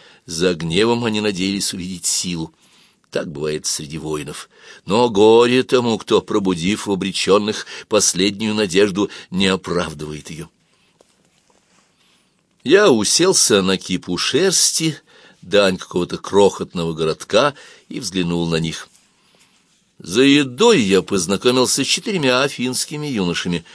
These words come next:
Формионом, Теламоном, сыном мелкого землевладельца,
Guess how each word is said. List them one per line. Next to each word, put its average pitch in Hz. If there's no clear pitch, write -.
Формионом, 117
Теламоном, 95
сыном 87
мелкого 87
землевладельца, 82